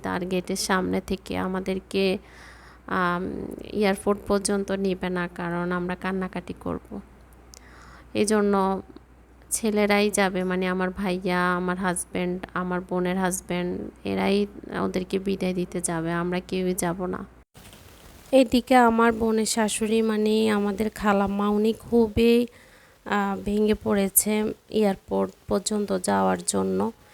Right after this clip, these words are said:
কিন্তু আমার বোনের হাজব্যান্ড না করেছে বলে উনি ওখানে গেলে পাগলামি করবে, যাওয়ার দরকার নাই। তো এই জন্য আসলে আমরাও কেউ যাই নাই। আমারও যাওয়ার ইচ্ছে ছিল,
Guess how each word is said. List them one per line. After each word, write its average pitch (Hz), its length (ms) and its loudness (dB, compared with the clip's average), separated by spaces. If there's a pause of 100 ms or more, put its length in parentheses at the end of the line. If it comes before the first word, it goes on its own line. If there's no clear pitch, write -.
(320)
কিন্তু 208 500 2
আমার 202 360 0
বোনের 202 360 0
হাজব্যান্ড 202 560 0
না 185 260 2
করেছে 190 440 0
বলে 190 420 2
উনি 196 300 2
ওখানে 196 380 -2
গেলে 196 300 0
পাগলামি 190 580 0 (100)
করবে, 185 380 0
যাওয়ার 185 380 0
দরকার - 380 -4
নাই। 175 240 -4 (920)
তো 240 60 4
এই 233 180 6
জন্য 247 300 4
আসলে 240 380 2
আমরাও 208 560 2
কেউ 214 260 0
যাই 190 400 2
নাই। 185 340 0 (680)
আমারও 254 480 2
যাওয়ার 233 320 4
ইচ্ছে 220 400 0
ছিল, 196 500 -2